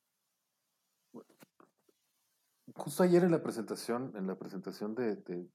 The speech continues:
de, de un libro, este, de poemas que, que acaba de salir,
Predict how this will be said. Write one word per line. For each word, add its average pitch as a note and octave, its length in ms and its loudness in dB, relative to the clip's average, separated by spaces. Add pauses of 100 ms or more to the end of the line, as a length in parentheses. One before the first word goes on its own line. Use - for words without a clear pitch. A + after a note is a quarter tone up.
de, F2 360 -14
de F#2 80 -12
un F#2+ 160 -6
libro, G2+ 380 -4 (180)
este, F2 300 -12
de F2 80 -8
poemas F#2+ 460 -6
que, E2+ 360 -12
que - 100 -20
acaba F#2 220 -6
de G2+ 60 -6
salir, F#2 400 -8